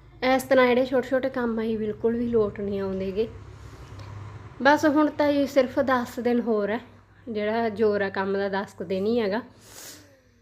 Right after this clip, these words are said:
ਉਸ ਤੋਂ ਬਾਅਦ ਤਾਂ ਜਿਹੜੇ ਵਿਹਲੇ ਹੋ ਜਾਣਗੇ। ਇੱਕ ਕਈ ਵਿਆਹ ਜਿਹੇ ਆ ਰਹੇ ਆ ਜੀ ਵਿੱਚ, ਵਿਆਹਾਂ ਦਾ ਵੀ ਜਿਹੜਾ ਹਨਾ ਜ਼ੋਰ ਚੱਲ ਰਿਹਾ ਹੈਗਾ।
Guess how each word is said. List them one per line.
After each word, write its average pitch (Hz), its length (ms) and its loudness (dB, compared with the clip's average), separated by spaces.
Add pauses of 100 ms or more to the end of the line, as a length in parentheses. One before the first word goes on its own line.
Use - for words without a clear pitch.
(300)
ਉਸ 226 220 2
ਤੋਂ 208 140 -2
ਬਾਅਦ 208 200 0
ਤਾਂ 220 140 -6
ਜਿਹੜੇ 220 200 2
ਵਿਹਲੇ 208 360 0
ਹੋ 233 120 -2
ਜਾਣਗੇ। 220 380 0 (500)
ਇੱਕ 277 220 -2
ਕਈ 277 300 6
ਵਿਆਹ 247 380 2
ਜਿਹੇ 269 180 0
ਆ 254 120 0
ਰਹੇ 233 180 0
ਆ 254 80 -2
ਜੀ 262 100 -6
ਵਿੱਚ, 233 240 -8
ਵਿਆਹਾਂ 208 500 -2
ਦਾ 202 100 -2
ਵੀ 233 220 -2
ਜਿਹੜਾ 220 180 2
ਹਨਾ 233 240 0
ਜ਼ੋਰ 220 280 0
ਚੱਲ 190 300 -6
ਰਿਹਾ 185 160 -2
ਹੈਗਾ। 220 180 -6